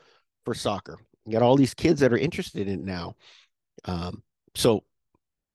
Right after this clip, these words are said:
I didn't mean to get off the topic where I was going with that, but there is a lot to say about soccer being part of the Big Four now,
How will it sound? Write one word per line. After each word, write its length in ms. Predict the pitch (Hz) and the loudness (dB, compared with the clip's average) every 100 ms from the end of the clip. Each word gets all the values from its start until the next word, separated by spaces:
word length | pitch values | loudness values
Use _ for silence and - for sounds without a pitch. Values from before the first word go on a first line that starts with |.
| _ _ _ _ _ _ | _ _ _ _ _ _
I 100 | 107 | 2
didn't 180 | 113 98 | 2 4
mean 140 | 120 | 4
to 80 | 117 | 4
get 180 | 113 135 | 4 4
off 200 | 127 - | 2 0
the 80 | 104 | -4
topic 440 | - 170 - 120 | -2 -2 -2 -2
where 240 | 113 117 107 | 2 2 2
I 40 | |
was 200 | 101 92 | -2 -4
going 320 | - 233 254 | 0 0 0
with 180 | 104 - | -4 -8
that, 260 | 87 85 - _ _ _ _ _ _ | -12 -12 -16 _ _ _ _ _ _
but 200 | 117 104 | 0 2
there 200 | 123 117 | 4 6
is 120 | 113 | 4
a 60 | 104 | 2
lot 400 | 101 110 143 - _ | 0 2 2 -2 _
to 120 | 127 | -4
say 600 | 113 - 185 107 92 80 _ _ _ _ _ _ _ _ | -2 2 4 4 0 -10 _ _ _ _ _ _ _ _
about 360 | 101 101 95 - | -8 -6 -6 -6
soccer 800 | - - 170 165 - 92 90 - _ _ 107 | -10 -2 2 2 0 -6 -8 -14 _ _ -6
being 480 | 120 123 107 98 110 _ _ | 0 0 0 -4 -8 _ _
part 340 | - 123 110 - | 0 2 2 -2
of 160 | 95 131 | -10 -10
the 80 | 87 | -10
Big 340 | 87 92 95 - _ | -8 -8 -8 -16 _
Four 480 | _ - - 185 123 | _ -2 4 6 6
now, 380 | 92 87 85 | 2 -4 -8